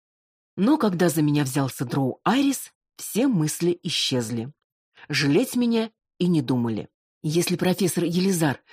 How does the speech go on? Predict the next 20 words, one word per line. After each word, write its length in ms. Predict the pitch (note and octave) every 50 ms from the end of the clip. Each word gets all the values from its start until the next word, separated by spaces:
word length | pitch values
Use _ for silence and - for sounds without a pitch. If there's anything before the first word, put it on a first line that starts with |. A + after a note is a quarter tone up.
| - - - _ -
просто 320 | - G#3+ A#3+ - - F3
проверял 420 | - E3+ E3+ D#3+ F3+ F3+ E3+ D3+ C#3+
мои 160 | C#3+ C#3+ C#3
способности, 840 | - - - D#3 D3+ - C4 C#4+ A3 F3+ C#3+ - - - - B2 - _ _ - - -
давал 400 | - F3+ F#3+ F#3+ F#3 F3+ D#3+ - -
объяснения 680 | E3+ D#3+ E3 F3 F#3+ F3 - G3 G3 E3 C#3 C3 B2+ -
и 140 | - -
подсказывал, 760 | D3+ - D#3 - - - A#3 A#3 A3+ G3+ F#3 C#3+ C3+ B2+ B2+ - _ _ _ _ _ -
то 220 | D3+ B2+ - _ -
Айрис — 540 | F3 G3 A#3+ A#3+ G#3 D#3 C3+ - - - _ _ _ _ _ _ -
удар 340 | D#3 D3+ D3 D3+ D3 C#3 C3+
за 140 | A#2 A#2 B2
ударом, 480 | B2 B2+ C3 E3+ G#3 A3 G#3 G#3 G3+ - - - _ -
четкие 400 | - D#3 C#3+ C3 - - B2+ A#2+
приказы, 560 | - C3+ B2+ - - G3 G#3+ G3+ G#3 G#3+ - - - _
как 220 | - - F3+ F3 -
нужно 280 | D3+ C#3+ B2+ A2+ C3
поворачиваться 840 | A#2 - C3 B2+ C3 C#3+ F3 G#3+ G#3+ - G#3+ G3 F#3 - - - -
и 180 | _ - -
действовать. 680 | D#3+ C3 C#3 C3 A#2+ - - - G#2 A2+ B2 - -